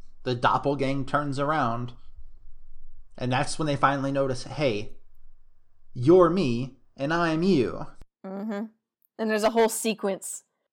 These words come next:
Speaker 1: Yeah, where they all interact with their counterpart. Um,
Speaker 2: Yeah.
Speaker 1: the Daphnes criticize each other's fashion choices. The Velmas, I don't know. They do something.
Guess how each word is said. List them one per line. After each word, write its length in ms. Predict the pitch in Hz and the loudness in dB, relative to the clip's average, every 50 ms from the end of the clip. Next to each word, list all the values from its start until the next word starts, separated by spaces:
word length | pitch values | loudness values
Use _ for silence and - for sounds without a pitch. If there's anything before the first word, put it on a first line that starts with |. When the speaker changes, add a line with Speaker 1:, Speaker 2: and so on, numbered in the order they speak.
| _ - | _ -2
Speaker 1:
Yeah, 220 | - 180 170 147 - - | 2 2 2 2 2 -2
where 160 | 180 180 180 | 0 2 2
they 100 | 175 175 | 4 4
all 240 | 160 160 160 170 190 | 4 4 4 2 2
interact 480 | 160 143 131 135 127 120 127 127 - | 0 0 2 2 4 4 2 2 0
with 140 | 127 123 - | -2 -4 -2
their 120 | 127 117 110 | 0 -2 0
counterpart. 720 | - 113 107 101 101 - - 107 107 107 117 120 - - - - - - - - - | 2 2 2 2 2 0 0 0 0 0 -2 -4 -6 -10 -10 -10 -10 -10 -10 -10 -6
Um, 60 | - | -2
Speaker 2:
Yeah. 280 | 190 170 156 151 165 196 - - - - _ _ _ _ _ _ _ _ _ _ _ - - - - - - - - - - - - - | -2 0 0 0 -2 -4 -6 -14 -20 -20 _ _ _ _ _ _ _ _ _ _ _ -20 -20 -20 -20 -20 -20 -18 -16 -16 -16 -14 -8 -6
Speaker 1:
the 80 | 123 120 | -4 0
Daphnes 580 | 131 120 127 123 - 139 131 127 127 117 - | 2 2 2 0 -2 -2 -2 -2 -2 -2 -4
criticize 520 | - - - 147 143 - - 143 135 135 135 | -6 -4 -4 -2 -2 0 2 2 2 2 2
each 160 | 135 127 - | 0 -2 -2
other's 240 | 123 120 127 123 - | -2 -2 -2 -4 -2
fashion 400 | - 117 113 113 - 123 120 120 | -2 0 0 0 0 -2 -4 -4
choices. 640 | - 120 117 110 - - 113 107 110 107 - - - - - - _ _ _ - - - - - _ _ - - - _ _ _ _ _ _ _ - | -2 -2 -4 -4 -4 -4 -6 -6 -6 -8 -10 -14 -16 -18 -20 -20 _ _ _ -20 -20 -20 -20 -20 _ _ -20 -20 -20 _ _ _ _ _ _ _ -6
The 120 | 110 107 | -6 -4
Velmas, 720 | 107 113 120 127 127 123 120 117 117 113 113 - - - - - - - - - - - - - - - - - - | -2 -2 -2 -2 -2 -2 -2 -2 -2 -4 -4 -4 -6 -6 -8 -12 -16 -18 -16 -16 -14 -14 -14 -16 -16 -18 -20 -12 -6
I 80 | 131 127 | -4 -4
don't 140 | 110 101 95 | -2 -2 -4
know. 220 | 95 95 98 98 - - - - - - _ _ - - _ _ _ | -4 -6 -8 -10 -14 -18 -20 -20 -20 -20 _ _ -20 -20 _ _ _
They 80 | - 120 | -8 -6
do 140 | 117 123 113 | -4 -4 -4
something. 500 | - - 110 101 - - 110 104 104 110 | -4 -2 -4 -4 -4 -4 -6 -6 -6 -8